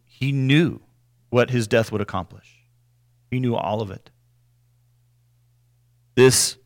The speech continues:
Holy Spirit produced gentleness is not preoccupied with self, but with the needs of others, especially those who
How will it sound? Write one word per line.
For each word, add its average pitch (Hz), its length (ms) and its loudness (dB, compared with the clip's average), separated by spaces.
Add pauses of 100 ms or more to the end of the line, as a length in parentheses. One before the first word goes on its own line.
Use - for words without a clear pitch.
(360)
Holy 143 220 2
Spirit 147 440 0
produced 127 440 -2
gentleness 139 880 0 (300)
is 110 180 -2
not 117 400 2
preoccupied 123 880 -4
with 87 180 -8
self, - 640 -8 (1120)
but 113 200 2
with 120 240 -4
the 110 100 -2
needs 107 380 -2
of 101 220 -4
others, 85 360 -6
especially 123 460 -2
those 120 380 2
who 107 320 -2